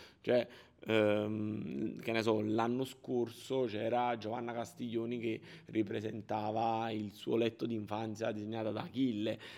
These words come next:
eh, c'è stato Moroso che è stato in Edit due anni fa,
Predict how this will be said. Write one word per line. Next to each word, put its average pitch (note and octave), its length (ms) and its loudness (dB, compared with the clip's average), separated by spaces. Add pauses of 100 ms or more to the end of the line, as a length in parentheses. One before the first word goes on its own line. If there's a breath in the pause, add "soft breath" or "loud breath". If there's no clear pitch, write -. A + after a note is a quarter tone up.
(140 loud breath)
eh, A2 260 2
c'è A#2 160 0
stato B2 380 0
Moroso A#2+ 580 2
che G#2+ 140 0
è G#2 40 0
stato A2 360 0
in A2 120 -2
Edit A2 520 -4
due A#2 180 0
anni A2+ 240 -4
fa, C#3 360 4